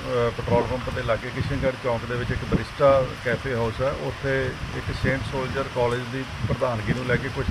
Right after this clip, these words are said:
ਬੱਚੇ ਉੱਥੇ ਇਕੱਠੇ ਹੋਏ ਸੀ। ਉਹਨਾਂ ਨੇ ਕਾਲਜ ਦੇ ਵਿੱਚ ਅੱਗੇ ਜਾਣਾ ਸੀ ਪ੍ਰਧਾਨਗੀ ਦੀ ਚੋਣ ਨੂੰ ਲੈ ਕੇ, ਤਾਂ ਉਸਦੇ ਜਦੋਂ ਬੱਚੇ ਉੱਥੇ ਇਕੱਠੇ ਹੁੰਦੇ ਆ ਤਾਂ ਇੱਕ ਵ-, ਹੋਰ ਤਿੰਨ ਕਾਰਾਂ ਦੇ ਵਿੱਚ ਕੁਛ, ਅ, ਜਿਹੜੇ ਲੜਕੇ ਆਉਂਦੇ ਆ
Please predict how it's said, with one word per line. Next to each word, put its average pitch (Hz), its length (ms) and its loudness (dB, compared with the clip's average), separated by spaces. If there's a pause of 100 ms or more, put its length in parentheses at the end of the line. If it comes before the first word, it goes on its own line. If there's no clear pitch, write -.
ਬੱਚੇ 123 200 -2
ਉੱਥੇ 127 200 0
ਇਕੱਠੇ 113 260 -2
ਹੋਏ 117 160 2
ਸੀ। - 140 -2 (600)
ਉਹਨਾਂ 131 200 2
ਨੇ 143 100 2
ਕਾਲਜ 123 320 2
ਦੇ 127 140 0
ਵਿੱਚ 131 220 -2
ਅੱਗੇ 120 220 0
ਜਾਣਾ 113 280 0
ਸੀ 117 180 -6 (760)
ਪ੍ਰਧਾਨਗੀ 113 420 0
ਦੀ 117 100 -2 (100)
ਚੋਣ 113 140 -2
ਨੂੰ 120 160 0
ਲੈ 117 120 4
ਕੇ, 131 140 -4
ਤਾਂ 135 140 4
ਉਸਦੇ 135 380 2
ਜਦੋਂ 127 240 -2
ਬੱਚੇ 127 280 -2
ਉੱਥੇ 127 200 0
ਇਕੱਠੇ 127 280 0
ਹੁੰਦੇ 131 200 2
ਆ 131 40 2
ਤਾਂ 135 140 2
ਇੱਕ 127 180 0
ਵ-, 135 460 2 (120)
ਹੋਰ 139 300 2 (100)
ਤਿੰਨ 143 220 0
ਕਾਰਾਂ 127 320 2
ਦੇ 127 100 -2
ਵਿੱਚ 117 240 -4
ਕੁਛ, 127 220 -4
ਅ, 120 1120 -2
ਜਿਹੜੇ 123 160 -2
ਲੜਕੇ 117 340 -2
ਆਉਂਦੇ 107 260 0
ਆ 127 120 -2